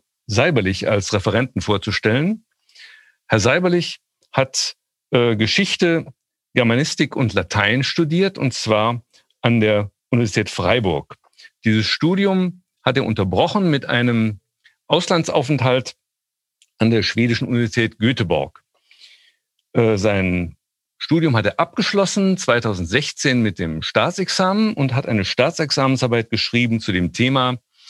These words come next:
die aktive Außenpolitik Schwedens unter der Regierung Palme eins, also von neunzehnhundertneunundsechzig bis neunzehnhundertsechsundsiebzig. Er hat dann ein, äh, Promotionsstudium angeschlossen und er ist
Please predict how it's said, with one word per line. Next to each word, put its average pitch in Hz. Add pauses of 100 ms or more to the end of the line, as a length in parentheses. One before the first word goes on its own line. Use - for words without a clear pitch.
(300)
die -
aktive 147
Außenpolitik 151
Schwedens 165 (340)
unter 120
der 120
Regierung 110
Palme 98
eins, 196
also 127
von 104 (300)
neunzehnhundertneunundsechzig 104 (260)
bis -
neunzehnhundertsechsundsiebzig. 90 (720)
Er 110
hat - (100)
dann 120
ein, 92 (360)
äh, 107
Promotionsstudium 175
angeschlossen 165
und 127
er 110
ist -